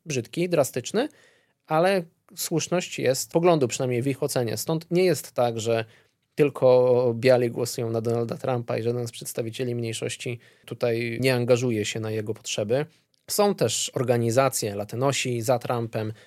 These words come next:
czarnoskórzy za Trumpem, politycy czarnoskórzy z Partii Republikańskiej, Tim Scott na czele, senator, który jest też podejrzewany o to, że mógłby zostać wiceprezydentem, jeżeli tam się wszystko poukłada, ale takich nazwisk jest cała pula.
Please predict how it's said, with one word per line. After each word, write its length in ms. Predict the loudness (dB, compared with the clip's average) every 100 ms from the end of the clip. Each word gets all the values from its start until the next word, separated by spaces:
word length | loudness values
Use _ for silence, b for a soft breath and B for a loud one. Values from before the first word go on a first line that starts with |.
| _
czarnoskórzy 640 | -2 -2 -2 -4 -4 -2 -2
za 140 | -2
Trumpem, 460 | -2 -4 -2 -4 -2
politycy 520 | -2 -2 -2 -4 -4
czarnoskórzy 640 | -4 -4 -6 -8 -10 -10
z 60 | -6
Partii 280 | -8 -6
Republikańskiej, 680 | -6 -6 -6 -6 -6 -8 -8
Tim 180 | -6 -6
Scott 340 | 0 0 0 b b
na 160 | -6 -2
czele, 300 | 2 2 2
senator, 480 | 0 0 0 -2 -6
który 360 | -4 -2 0
jest 280 | 0 -2 -4
też 200 | -6 -8 _ _ _ -4
podejrzewany 640 | 0 2 4 4 4 4
o 60 | 2
to, 120 | 2
że 100 | 2
mógłby 320 | 2 2 2
zostać 400 | 2 0 -2 -4
wiceprezydentem, 880 | -4 -4 0 0 2 0 0 -2 -4
jeżeli 300 | -2 -2 -4
tam 140 | -6
się 120 | -8 -10
wszystko 340 | -10 -10 -10
poukłada, 540 | -6 -6 -2 -2 0
ale 120 | -2 -4
takich 240 | -6 -4
nazwisk 400 | -2 -2 -6 -8
jest 140 | -6
cała 180 | -4 -4
pula. 340 | -2 -2 0